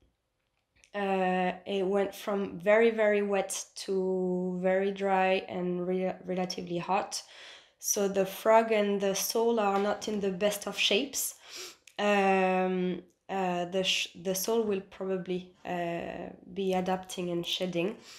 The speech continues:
The, the frog is also shedding. You can see on, uh, this footage that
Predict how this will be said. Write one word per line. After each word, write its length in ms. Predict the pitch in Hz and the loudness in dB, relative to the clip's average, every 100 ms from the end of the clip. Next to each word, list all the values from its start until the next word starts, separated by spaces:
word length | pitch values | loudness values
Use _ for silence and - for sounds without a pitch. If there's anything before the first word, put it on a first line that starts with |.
| - - - | -20 -20 -10
The, 360 | 175 185 180 175 | -2 0 0 0
the 640 | 185 180 170 170 165 - | 0 0 0 -2 -4 -6
frog 440 | - - 190 190 190 | -10 -4 -2 0 -2
is 240 | 185 180 | -6 -4
also 560 | 196 190 185 - 175 - | -4 -2 -2 -4 -6 -6
shedding. 600 | - - 190 175 175 226 - _ _ - _ _ | -2 0 0 0 -2 -4 -10 _ _ -20 _ _
You 140 | 208 214 | -6 -4
can 300 | 214 214 208 | 0 0 2
see 760 | - - 240 214 226 294 - - _ | 0 0 2 2 4 2 0 -14 _
on, 320 | - 208 208 208 | -2 0 2 2
uh, 300 | 208 196 202 - 180 | 2 2 -2 -10 0
this 400 | 220 214 - - | 2 2 0 -4
footage 640 | - 226 226 208 - - | -4 -6 -2 -2 -2 0
that 200 | 208 - | 0 2